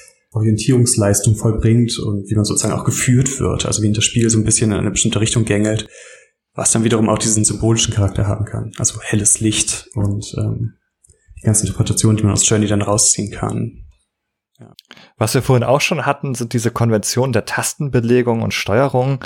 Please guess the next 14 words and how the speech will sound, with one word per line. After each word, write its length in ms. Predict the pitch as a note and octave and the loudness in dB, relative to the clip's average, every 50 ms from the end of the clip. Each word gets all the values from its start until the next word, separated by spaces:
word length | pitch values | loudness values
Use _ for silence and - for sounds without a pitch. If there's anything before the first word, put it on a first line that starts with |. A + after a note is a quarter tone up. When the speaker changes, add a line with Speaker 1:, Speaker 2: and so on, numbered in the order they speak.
| - - | -8 -4
Speaker 1:
Oh 120 | A2 A2+ | -2 0
ja. 260 | A#2+ A2 - F#2+ F2+ - | 0 0 0 -2 -2 -4
Speaker 2:
Dass 160 | A2+ - - | -4 -4 0
man 160 | A2+ A2 G#2+ | 0 0 0
so, 160 | - A2 F#2+ - _ _ | 0 -2 -4 -6 _ _
ne, 160 | - C3 D3 B2+ | 0 2 2 2
du 60 | A2 | 2
sagst 300 | G#2 A2+ A2+ - - - | 2 2 0 0 -2 -6
so 140 | A#2 G#2 G2+ | -6 -4 0
W, 160 | A#2+ C3 B2+ | 0 0 2
A, 220 | - A2+ G#2+ A2 | 2 2 2 2
S 160 | A2 G#2 - | 2 0 -2
und 320 | - - A2+ G2+ _ - - | -6 -10 -12 -12 _ -2 0
D 240 | C#3+ D3+ D#3 D#3 | 2 2 2 2